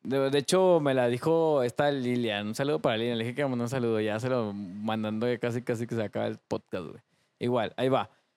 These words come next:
Este, está bien, güey. O sea, existe la, la relación de amistad de hombre-mujer, güey.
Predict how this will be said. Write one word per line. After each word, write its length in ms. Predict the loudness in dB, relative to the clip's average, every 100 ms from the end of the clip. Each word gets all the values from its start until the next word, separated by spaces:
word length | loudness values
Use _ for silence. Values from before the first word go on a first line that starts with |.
| _ -4
Este, 800 | -4 -4 _ 0 2 2 0 -4
está 280 | 0 2
bien, 320 | 4 2 2 2
güey. 200 | 0 0 -6 _ _ _ _ _ _ _ _ _ -4
O 100 | -2
sea, 140 | 0 0
existe 640 | 0 -2 0 -2 -2 -6 _ _ _
la, 840 | 0 2 4 4 2 2 0 -2 -6 -10 -2
la 140 | -2
relación 360 | 0 -2 0 0
de 80 |
amistad 560 | 2 0 -2 2 2 2
de 460 | 2 0 0 -2 -2
hombre-mujer, 600 | -2 0 0 -2 -2 -2
güey. 240 | -2 -4